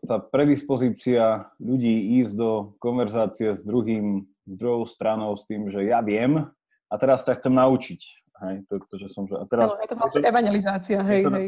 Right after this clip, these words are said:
Speaker 1: presne, je to na mojej štedrosti a mojej trpezlivosti a dobrosviečnosti, že ti dám ten čas a skúsim ťa to naučiť. Ako sa toto dá tak na takej väčšej škále dosiahnuť? Že ako ľudí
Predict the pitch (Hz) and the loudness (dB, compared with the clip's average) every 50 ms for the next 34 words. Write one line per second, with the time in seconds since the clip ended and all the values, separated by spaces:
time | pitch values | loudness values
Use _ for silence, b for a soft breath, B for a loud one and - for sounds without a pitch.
0 | 196 131 127 - - 127 127 143 131 131 135 151 165 160 139 - - 160 165 160 | -6 -8 -8 -4 -2 -2 2 2 4 4 4 6 4 4 4 2 2 2 2 4
1 | 160 170 151 165 - - 143 147 135 123 123 131 135 131 123 120 143 127 - 139 | 6 4 4 2 0 0 2 4 4 6 6 6 4 4 4 2 0 0 0 0
2 | 127 117 123 131 127 127 123 123 - - 131 120 113 110 110 127 127 135 131 123 | 2 4 4 6 6 6 4 2 0 0 2 4 4 6 4 4 4 4 4 2
3 | - 120 120 113 113 - 120 113 - - 120 110 104 107 101 - 117 113 117 117 | 2 -2 -2 -2 -2 -4 -6 -6 -6 -6 -6 -6 -6 -6 -6 -4 0 4 4 4
4 | 120 110 - 120 113 104 - - 110 110 107 107 101 - _ - - - 117 104 | 4 2 -2 -4 -4 -4 -4 -2 -2 -2 -2 -4 -6 -8 _ -18 -16 -12 -12 -10
5 | 98 104 - 104 98 101 101 101 101 - 101 101 _ b b b b b b b | -10 -10 -10 -10 -8 -8 -8 -10 -10 -14 -18 -18 _ b b b b b b b
6 | b b b _ _ _ _ _ _ _ _ _ _ _ _ - 147 160 - 185 | b b b _ _ _ _ _ _ _ _ _ _ _ _ -4 -4 -2 0 0
7 | 160 175 165 175 165 185 170 165 151 156 160 156 - - - _ _ _ _ _ | 0 0 0 0 2 4 6 6 6 6 4 0 0 -4 -16 _ _ _ _ _
8 | _ - 117 117 - - 131 123 131 190 196 - 233 208 175 - - 165 151 160 | _ -10 -8 -8 -6 -2 0 2 2 2 2 4 2 2 2 2 2 4 6 6
9 | 156 147 156 151 - 170 151 123 95 78 82 - - - - 131 - - 180 170 | 6 6 4 2 2 2 2 2 0 -6 -10 -10 -6 -2 -2 0 2 2 2 4
10 | 156 135 | 4 2